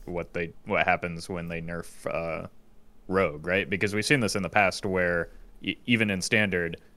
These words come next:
they make proactive changes where, or, or especially in standard rather, they, where if they nerf one deck, um, understanding that, you know, decks are going to, that maybe had bad matchups into it or were being held back by this deck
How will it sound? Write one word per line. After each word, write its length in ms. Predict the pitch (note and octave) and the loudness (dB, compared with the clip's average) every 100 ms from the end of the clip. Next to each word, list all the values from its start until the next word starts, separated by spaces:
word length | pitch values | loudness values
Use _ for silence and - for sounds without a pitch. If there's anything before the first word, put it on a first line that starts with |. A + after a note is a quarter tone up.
| - - - | -20 -10 4
they 480 | F#2+ F#2 F#2 F2+ - | 6 8 6 2 -2
make 560 | F#2+ G2 F2+ - - - - | 4 4 4 -2 -10 -12 0
proactive 480 | A2 F2+ E2+ - E2 | 4 6 6 2 -4
changes 560 | - G2 F2 E2 D#2+ - | 0 0 0 -4 -6 -8
where, 640 | F2 E2+ E2 E2 E2 - - - | -4 -4 -2 -4 -6 -10 -12 -4
or, 220 | F2+ E2 | -4 -2
or 80 | F2 | -4
especially 420 | - G2+ - E2 | 0 2 2 -2
in 80 | D#2 | -4
standard 340 | - D#2+ D#2+ | -6 -4 -4
rather, 280 | E2 D#2+ D#2+ | -6 -6 -6
they, 300 | E2 E2 - - - - | -6 -6 -8 -14 -12 -6
where 300 | F2+ E2+ E2+ | -2 -2 -2
if 160 | D#2 | -2
they 120 | F#2+ F2 | -2 -2
nerf 220 | F2+ - | -2 0
one 240 | F#2 F#2+ | 0 2
deck, 360 | F2 E2 E2 - - - - | 0 0 -2 -8 -20 -20 -4
um, 540 | E2 E2+ E2 D#2+ D#2+ E2+ - G#2+ F#2 - - - | 0 2 0 -2 -8 -12 -12 -10 -10 -12 -14 -4
understanding 580 | F#2+ F2 - G2 F#2 F2+ | -2 -2 2 2 2 0
that, 200 | F2 - F2 - - | -2 -4 -10 -14 -10
you 100 | E2+ | -8
know, 140 | E2 | -6
decks 300 | E2 F2 - | -2 -2 0
are 100 | F#2+ | -2
going 260 | E2+ F2 E2+ | -2 -6 -6
to, 360 | - F2 E2+ E2 - - - - - - | -4 -2 -2 -4 -12 -20 -20 -20 -6 0
that 220 | F2+ - - | 0 0 0
maybe 400 | F#2 F2 E2+ E2 | 0 2 0 -4
had 440 | - - F2+ D#2+ | -6 -2 0 0
bad 180 | D#2+ E2 | -2 0
matchups 440 | G2+ B2 A#2+ A2 A#2 | 6 6 6 4 2
into 300 | A2 A2+ A2+ | 4 4 4
it 160 | G2+ | 4
or 160 | F2+ E2+ | 0 -2
were 200 | F2 E2+ | -6 -6
being 220 | F2 F2 | -6 -4
held 160 | F2 D#2+ | -4 4
back 240 | B2 - | 6 6
by 120 | F2 | 0
this 200 | E2+ E2+ | -2 -2
deck 320 | F#2 E2+ E2+ | -2 -2 -4